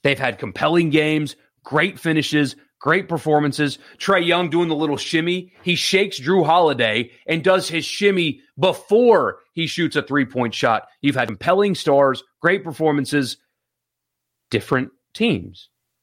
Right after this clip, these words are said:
different markets, non-traditional powers, but people are engaged.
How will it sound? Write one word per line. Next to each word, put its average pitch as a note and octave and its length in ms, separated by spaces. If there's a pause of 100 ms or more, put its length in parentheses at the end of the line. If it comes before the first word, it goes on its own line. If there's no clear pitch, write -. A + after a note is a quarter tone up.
(180)
different - 260
markets, - 540 (880)
non-traditional B2+ 840
powers, A#2 540 (260)
but G2 180
people A#2+ 280
are A2+ 180
engaged. G#2 560